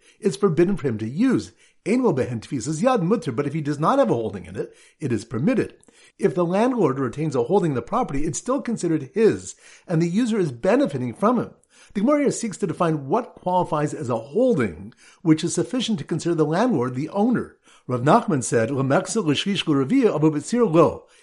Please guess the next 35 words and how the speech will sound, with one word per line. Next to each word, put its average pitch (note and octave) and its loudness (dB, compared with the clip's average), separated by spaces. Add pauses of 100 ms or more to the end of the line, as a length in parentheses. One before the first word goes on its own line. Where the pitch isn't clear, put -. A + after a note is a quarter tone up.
(120)
In D#3 2
retaining F3 2
half C#3 0
or C#3 2
a A#2+ -2
third F#3+ 2
or D#3 4
a D3 -2
quarter A3+ -2
of E3+ 0
the D#3+ 2
profits D#3+ -4 (340)
is A#3 2
considered F3 2
a D3+ 6
holding, D#3 6
but C3+ 0
less A3 0
is A#2+ -6
not. D3+ 0 (340)
Abaye G3 4
disagreed F3+ 0
and D#3 0
said E3 0
even A3 2
less F#3 2
is F3 -4
considered C3 -2
a G2+ 0
holding, D3+ 2
and D3+ 0
the E3+ -2
only A#3+ 2
case G3 -4
permitted D#3+ 0